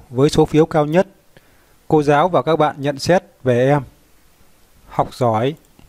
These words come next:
gương mẫu, khiêm tốn, thân thiện, tốt bụng, chăm chỉ. Em rất vui vì nhận xét này và thầm hứa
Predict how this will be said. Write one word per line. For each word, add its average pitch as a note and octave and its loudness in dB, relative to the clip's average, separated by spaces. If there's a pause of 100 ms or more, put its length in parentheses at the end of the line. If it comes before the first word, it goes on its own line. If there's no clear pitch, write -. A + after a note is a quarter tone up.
(500)
gương D3+ 0
mẫu, D#3+ 2 (800)
khiêm D#3 0
tốn, D3+ 2 (840)
thân D3+ -2
thiện, D3+ 0 (880)
tốt E3+ 2
bụng, E3 0 (1200)
chăm D3 -2
chỉ. A#2+ -6 (1200)
Em E3 2
rất G3 -2
vui E3 4
vì C#3+ 0
nhận C#3+ -4
xét F3+ 0
này C3+ -2 (200)
và C3 0
thầm B2 -4
hứa C#3 2